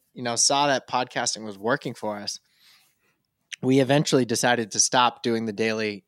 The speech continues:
email newsletter that Nick referred to. And we're like, "Could this be a career, like, podcasting?" And the answer is absolutely. Uh, Nick and I dedicate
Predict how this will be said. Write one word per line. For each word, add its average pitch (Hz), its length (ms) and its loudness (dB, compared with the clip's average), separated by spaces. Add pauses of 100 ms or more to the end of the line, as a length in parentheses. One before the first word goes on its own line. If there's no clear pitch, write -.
email 113 260 -2
newsletter 104 480 -6
that 101 140 -12
Nick 107 160 -10
referred 123 300 0
to. 147 200 -2 (680)
And 131 240 0
we're 131 100 4
like, 127 260 4 (300)
"Could 113 140 -10
this 123 140 -2
be 165 160 0
a 147 40 0
career, 113 540 -4 (120)
like, 104 180 -10 (160)
podcasting?" 147 720 -4
And 123 180 -2
the 127 100 -2
answer 175 200 -2
is 117 140 -4 (140)
absolutely. 127 1120 -4
Uh, 107 200 -2 (120)
Nick 135 220 -4
and 165 80 2
I 151 100 2
dedicate 127 540 -2